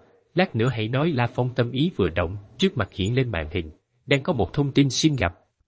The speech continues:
là lệnh xin gặp của phụ trách võ bộ, ngoại trú phân bộ Hắc Long Sơn của công ty vũ trụ Giá Định, Minh Dục. Tích La Phong đối máy, Minh Dục đại nhân. La Phong mỉm cười, nhìn Minh Dục. La Phong, ta hỏi ngươi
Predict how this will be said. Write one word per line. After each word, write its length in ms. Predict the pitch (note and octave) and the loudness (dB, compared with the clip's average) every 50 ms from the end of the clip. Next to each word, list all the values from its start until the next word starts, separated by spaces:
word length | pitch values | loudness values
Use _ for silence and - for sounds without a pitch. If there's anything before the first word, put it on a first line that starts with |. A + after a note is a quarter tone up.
| _ _ | _ _
là 160 | A2 G#2+ G#2+ | 0 2 2
lệnh 200 | A2 A2 G#2+ A2+ | 4 2 2 0
xin 240 | A#2+ - - D3 C#3 | -2 -4 -4 -4 -2
gặp 180 | B2 G#2 - - - | -2 -2 -4 -4 -4
của 100 | - D#3+ | -4 -4
phụ 260 | D3+ - - F#2+ G2 | -4 -2 -2 -2 -2
trách 220 | G2+ - E3 F#3+ - - _ _ _ _ _ _ _ _ | 0 0 0 -2 -2 -6 _ _ _ _ _ _ _ _
võ 220 | B2 A#2 C3 E3+ C#3+ | 0 0 0 0 0
bộ, 280 | A#2 F2+ E2 F2+ F#2+ G#2 - _ _ _ A2+ | 0 0 0 0 -4 -8 -14 _ _ _ 0
ngoại 180 | G#2+ G2 G2 - | 2 2 2 2
trú 240 | - C#3 C#3 E3 F#3+ F3+ - | 2 2 2 2 0 -2 -2
phân 200 | - C3+ B2 A2 | -2 -2 0 0
bộ 160 | F2+ E2+ F#2 | 0 0 0
Hắc 260 | G2+ C3+ D#3+ - - | 0 -2 -6 -2 -2
Long 160 | C3+ B2 A#2+ | 0 0 0
Sơn 240 | A#2+ - C3 A#2+ A#2 A2+ | 0 0 0 0 0 -2
của 120 | - A2+ G#2+ | -4 -4 -2
công 200 | - C3+ B2 A#2 | -2 -2 -4 0
ty 200 | - B2 A2+ A2 - | 2 2 2 2 2
vũ 80 | C#3 D3+ D3 | 0 0 0
trụ 140 | - E2 E2+ | -2 -4 -2
Giá 140 | F2+ G#2 B2 | -2 -4 -2
Định, 260 | B2+ F#2+ D#2+ D2+ F#2 G#2 - _ - | -2 -2 -4 -4 -8 -12 -14 _ 0
Minh 200 | D3 C#3 C#3+ B2 | 0 0 0 0
Dục. 280 | G2+ F#2+ E2 - - - _ _ _ _ _ _ - | 0 0 0 -2 -6 -14 _ _ _ _ _ _ 0
Tích 200 | F3+ E3+ - B2+ | 0 0 0 0
La 140 | A2+ G#2+ G#2+ | -2 -2 -2
Phong 320 | - - A2+ G#2+ G#2+ G#2 | -2 -2 -2 -2 0 0
đối 160 | A#2 B2+ C3+ | 0 0 0
máy, 320 | C#3+ C3 B2+ E3 F#3 G3 G3 - _ _ _ _ | 0 -2 -2 -2 -4 -4 -8 -12 _ _ _ _
Minh 180 | D3+ D#3 C#3 C3 | 2 2 2 2
Dục 160 | A2+ E2 - - - | 0 -2 -2 -2 -4
đại 160 | E2+ E2 F#2+ | -4 -2 -2
nhân. 200 | G#2+ A2 A2 A2+ | 0 -2 -2 -2
La 120 | A2 A2 G#2+ | -2 -4 -4
Phong 300 | - - B2 A#2+ B2 A#2+ G#2+ | -2 -2 -2 -2 -2 -4 -4
mỉm 220 | F2+ E2+ F2 B2+ D#3 - | -2 -2 -2 -2 -4 -2
cười, 280 | F#2 E2+ D#2 C#2 C#2+ E2+ - - _ _ _ | -2 -2 -2 -2 -4 -8 -14 -18 _ _ _
nhìn 280 | - G#2+ G#2 G2 F#2+ G2+ | 0 0 0 0 0 -2
Minh 160 | A#2 G#2+ G#2 F#2+ | -2 -2 0 0
Dục. 160 | F#2+ D2 - - _ _ _ _ _ _ | -2 -2 -2 -6 _ _ _ _ _ _
La 160 | - G2+ G2+ G#2 | -2 0 0 0
Phong, 320 | - - A2 G#2+ G#2 G2+ - - _ - - - | 2 2 2 2 2 0 -6 -14 _ -14 -2 0
ta 100 | B2 A2 | 0 2
hỏi 240 | G#2+ - E2+ B2+ | 2 2 0 0
ngươi 340 | B2 C3+ B2+ C3 B2 A2 G#2+ | 2 4 6 6 6 6 2